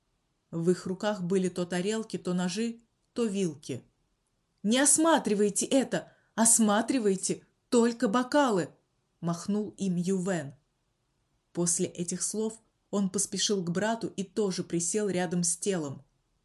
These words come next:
«Ну разве я не умница?» Юхо лишь фыркнул. Радостное настроение длилось недолго.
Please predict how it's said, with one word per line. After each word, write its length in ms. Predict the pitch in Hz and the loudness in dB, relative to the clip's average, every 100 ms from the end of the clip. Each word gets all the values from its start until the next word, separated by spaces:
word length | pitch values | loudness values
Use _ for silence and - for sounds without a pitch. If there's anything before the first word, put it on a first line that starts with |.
| _ _ | _ _
«Ну 240 | 196 233 262 | 2 4 4
разве 340 | 262 233 269 | 4 4 4
я 200 | 269 220 | 6 6
не 140 | 185 220 | 6 6
умница?» 760 | 359 392 269 185 - 160 - _ _ _ _ _ | 6 6 2 0 0 -2 -4 _ _ _ _ _
Юхо 680 | - 175 180 175 - 233 240 _ | -4 0 2 0 -2 -6 -6 _
лишь 340 | 240 226 233 - | -6 -4 -4 -6
фыркнул. 640 | - 247 185 - 143 - - _ _ _ _ _ _ _ _ _ _ | -4 -4 -4 -8 -8 -10 -14 _ _ _ _ _ _ _ _ _ _
Радостное 640 | - 175 175 170 - 170 165 | -2 0 0 0 -2 -2 -2
настроение 640 | 170 - 202 233 240 190 | -2 -2 -2 -2 -2 -2
длилось 480 | 170 208 208 196 - | -2 -2 0 0 -2
недолго. 640 | 208 202 208 165 139 127 | -2 0 0 -2 -4 -12